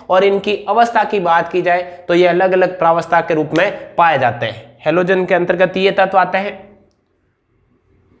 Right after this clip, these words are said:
Fluorine, chlorine, bromine और iodine,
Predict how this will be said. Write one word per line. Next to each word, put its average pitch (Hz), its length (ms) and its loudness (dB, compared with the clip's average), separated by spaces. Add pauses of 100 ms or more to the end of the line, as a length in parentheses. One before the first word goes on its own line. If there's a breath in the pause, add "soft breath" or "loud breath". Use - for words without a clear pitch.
(200)
Fluorine, 180 420 2 (1400)
chlorine, 196 380 2 (1300)
bromine 196 680 0 (1300)
और 185 280 0
iodine, 127 460 0